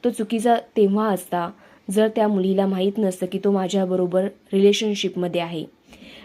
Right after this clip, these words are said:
रितेश सरांनी त्या मुलीला दोनदा सांगितलं आहे. तरीही एक शो कोणाचंही नातं तोडू शकत नाही. होय, आम्ही रिलेशनशिपमध्ये आहोत. मी त्याच्याशी कधीच ब्रेकअप करणार नाही."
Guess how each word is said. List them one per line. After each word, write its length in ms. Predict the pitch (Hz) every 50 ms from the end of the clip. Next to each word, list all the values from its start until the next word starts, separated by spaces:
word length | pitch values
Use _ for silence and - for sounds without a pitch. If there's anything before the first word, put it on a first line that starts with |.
| -
रितेश 240 | 190 190 190 190 196
सरांनी 540 | - - 196 185 190 208 220 202 185 180 180 -
त्या 100 | 196 190
मुलीला 380 | 190 185 185 196 196 190 185
दोनदा 440 | 185 190 190 196 196 202 208 220 226
सांगितलं 480 | 220 226 196 185 180 180 175 - 175 175
आहे. 280 | 170 175 170 135 - - - - _ _ - 233
तरीही 400 | 220 208 220 208 202 175 160 - -
एक 200 | - 269 262 262
शो 240 | - - 254 220 202
कोणाचंही 540 | 202 - 202 196 196 208 208 - 214 214 220
नातं 460 | 220 202 190 180 185 214 190 170 175 180 - -
तोडू 220 | 208 196 196 233
शकत 360 | 214 - 202 - 185 175 175
नाही. 340 | 175 175 180 175 175 165 156 - - - _ -
होय, 280 | 185 196 185 175 170 - - -
आम्ही 220 | 180 185 214 226
रिलेशनशिपमध्ये 920 | 226 214 208 202 202 202 208 202 196 202 - 202 196 202 202 196 180 190 196 -
आहोत. 280 | - 180 180 175 165 160 156 - - _ - - - - - - - _ -
मी 280 | 208 220 247 247 247 240 - -
त्याच्याशी 460 | 202 185 190 208 202 196 196 190 196 196 -
कधीच 300 | 208 196 220 214 196 175
ब्रेकअप 360 | 190 185 180 - 202 196 - -
करणार 320 | 202 180 180 180 180 175
नाही." 400 | 175 170 170 170 170 156 160 -